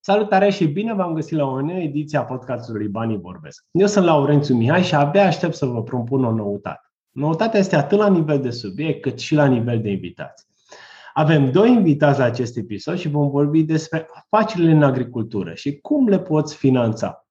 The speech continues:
Da, sunt doi invitați. Aceștia sunt Marius Gavrea, expert agribusiness, divizia Business Banking în cadrul I N G Bank România, și l-avem pe Adrian Mocanu, administrator al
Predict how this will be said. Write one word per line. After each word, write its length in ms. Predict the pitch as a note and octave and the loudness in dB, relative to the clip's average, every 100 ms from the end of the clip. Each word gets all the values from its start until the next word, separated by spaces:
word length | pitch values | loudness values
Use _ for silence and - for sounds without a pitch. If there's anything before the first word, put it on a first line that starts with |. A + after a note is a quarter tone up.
| _ _ _ _ _ _ - | _ _ _ _ _ _ -4
Da, 300 | E3 G#3+ G3+ | 0 0 -2
sunt 240 | - C#3+ | -4 -2
doi 280 | C3+ F#3 G3 | 2 4 4
invitați. 600 | F3 D#3 C#3+ F#2 E2+ - _ | 6 2 2 -6 -10 -20 _
Aceștia 440 | F3 F3+ G3 F#3+ | -6 0 2 2
sunt 340 | F3 - A#2 G#2 | 0 0 -4 -2
Marius 420 | C3 D#3+ C#3 A#2+ | 0 2 2 0
Gavrea, 540 | C3+ F#3 A3+ A#3 A#3 _ | 2 2 2 -4 -6 _
expert 600 | C3 - - D#3 D3+ - | -10 -8 -2 -2 -2 -4
agribusiness, 920 | D3 F3 F3 D#3 C3+ D3 C#3+ C3+ A#2+ | 2 2 2 0 4 2 2 -2 -2
divizia 480 | A#2 A2+ B2+ B2 A#2 | -6 -4 -4 -2 -2
Business 460 | G2 C3+ D3 C3+ A#2 | 0 0 2 -2 -2
Banking 480 | A#2 A#2 A#2 G#2 - | -4 -4 -4 -6 -6
în 140 | A#2 | -6
cadrul 420 | A#2+ C3 B2+ G#2+ - C#3 | 0 0 2 -4 -2 2
I 60 | C#3+ | 2
N 60 | |
G 140 | A#2 G#2+ | 2 -4
Bank 300 | G2+ G#2 F#2 | -4 -6 -8
România, 540 | F2 E2+ F2+ C#3 - _ _ - - | -14 -14 -8 -8 -8 _ _ -20 -18
și 120 | - G3+ | 0 4
l-avem 240 | F#3+ G3+ | 6 4
pe 80 | F#3 | 4
Adrian 380 | C#3+ B2+ D#3 E3+ | 2 2 2 4
Mocanu, 440 | C3 - A#2+ E3 | 0 0 -2 -2
administrator 1040 | E3+ C3+ C3 C3+ C3+ - D3 D#3 E3 D3+ B2+ | -2 -4 -2 -2 -2 -4 0 0 0 -4 -2
al 260 | C3+ C3 | -4 -4